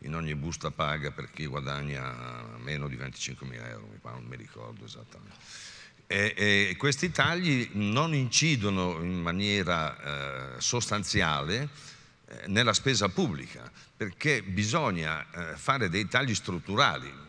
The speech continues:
Laddove, prima accennavo alle regioni, laddove non si interviene drasticamente, è come non intervenire. Quindi con questi quattro miliardi, Cottarelli, eh, ha fatto dei tagli ideologici più che tecnici.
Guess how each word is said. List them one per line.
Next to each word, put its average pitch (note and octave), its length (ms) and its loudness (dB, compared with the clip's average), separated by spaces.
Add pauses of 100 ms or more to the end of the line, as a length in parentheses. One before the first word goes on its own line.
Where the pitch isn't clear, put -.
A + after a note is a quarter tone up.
(280)
Laddove, A2+ 680 2 (320)
prima D3+ 260 0
accennavo A2 460 2
alle G#2 140 6
regioni, D#2+ 640 -2 (300)
laddove C3 320 0
non B2 140 2
si C3+ 200 0
interviene G#2+ 640 0
drasticamente, D#2+ 1120 -4 (720)
è A2 140 -14
come A#2 220 -6
non D#2+ 160 -4
intervenire. C2 680 -10 (320)
Quindi G2+ 340 -4 (360)
con A2 160 -4
questi - 640 -6
quattro A#2 560 2
miliardi, F#2+ 720 0 (400)
Cottarelli, B2+ 580 -2 (480)
eh, - 160 -14 (180)
ha - 100 -6
fatto F3 240 2
dei G#2 160 4
tagli G#2+ 220 4
ideologici E2+ 800 2
più E2 280 -4
che - 200 -6
tecnici. - 680 -4